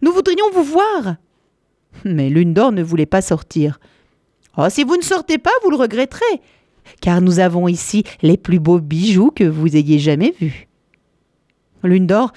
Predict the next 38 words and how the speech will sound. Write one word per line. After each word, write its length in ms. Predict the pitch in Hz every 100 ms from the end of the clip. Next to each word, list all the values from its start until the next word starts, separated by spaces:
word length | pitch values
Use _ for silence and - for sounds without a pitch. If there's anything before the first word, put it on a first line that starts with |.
| -
a 100 | 185
fini 320 | 185 190 196 226
par 240 | 180 175
ouvrir 320 | 170 180 202
sa 140 | - 165
fenêtre 420 | 165 156 220 - -
pour 160 | - 185
parler 300 | 185 175 208
aux 40 |
marchandes 440 | 185 165 - 190 175
de 80 | 165
bijoux. 320 | 147 147 151 _ - _ _ _ _ _ _ _ _
Les 100 | 160
sœurs 280 | 170 254 247
déguisées 420 | 180 160 180 226
en 80 | 180
marchandes 420 | 160 - - 226
en 80 | 180
ont 120 | 160
profité 540 | - 185 - 175 214 226 - -
pour 140 | 175
lui 100 | 175
lancer 320 | 170 175 220
une 180 | 185 156
bague 300 | 147 185 165
dans 140 | 147
la 120 | 143 135
bouche. 380 | 151 147 - - _ _ _ _ _ _
Aussitôt, 500 | - 196 - 196 247 - -
Lune 240 | 196 220
d'Or 180 | 202 233
est 140 | 214 -
tombée 260 | 208 175
comme 320 | 156 208 185
morte 380 | 175 180 233 -
sur 240 | 190 190 165
le 80 |
sol 380 | 165 - 214 285